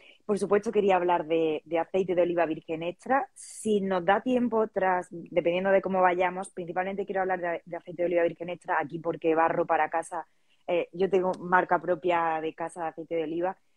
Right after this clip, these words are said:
pero sobre todo quiero hablar de él porque salen al mercado, eh, aceites muy interesantes. Eh, ya hay aceite de, de todo tipo, em,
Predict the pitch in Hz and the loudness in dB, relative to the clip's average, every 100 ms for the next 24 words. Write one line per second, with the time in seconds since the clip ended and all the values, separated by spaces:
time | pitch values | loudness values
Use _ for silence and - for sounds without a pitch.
0 | _ 208 202 214 196 214 262 262 254 226 | _ -4 -4 -2 -2 -2 -2 0 0 0
1 | 214 208 196 196 247 - 190 160 180 160 | -2 -2 -2 -2 -2 -6 -10 -6 -4 -4
2 | - _ _ - - 190 208 226 226 214 | -6 _ _ -16 -4 -2 -2 -2 -2 0
3 | 202 196 196 190 - 269 220 156 - 170 | 0 0 -2 -2 0 0 0 -2 -4 -6
4 | 156 160 - 208 190 160 170 196 190 180 | -6 -6 -2 0 0 -2 -2 -4 0 0
5 | 175 226 269 247 214 285 _ _ _ _ | 0 0 -2 0 -2 -2 _ _ _ _
6 | 175 165 160 180 190 180 - 180 170 170 | 0 2 4 6 6 4 0 -4 -2 0
7 | 170 165 165 160 165 160 214 233 - 226 | 0 0 -2 -4 -2 -2 -4 -6 -2 -2
8 | 233 240 196 170 160 151 | 0 0 0 -2 -4 -14